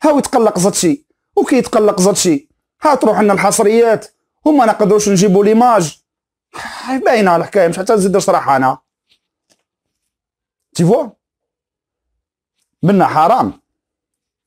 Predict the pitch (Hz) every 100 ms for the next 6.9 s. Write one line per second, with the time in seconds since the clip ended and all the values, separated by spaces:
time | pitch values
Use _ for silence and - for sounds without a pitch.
0 | _ _ _ - - 139 170 165 196 240
1 | 240 233 233 214 170 131 127 202 196 160
2 | 156 143 165 156 147 170 - 170 185 156
3 | 139 113 - _ _ _ - 139 135 135
4 | 143 147 117 107 196 113 85 107 117 120
5 | 139 156 202 208 - _ _ _ _ _
6 | _ 107 - 247 - 185 156 98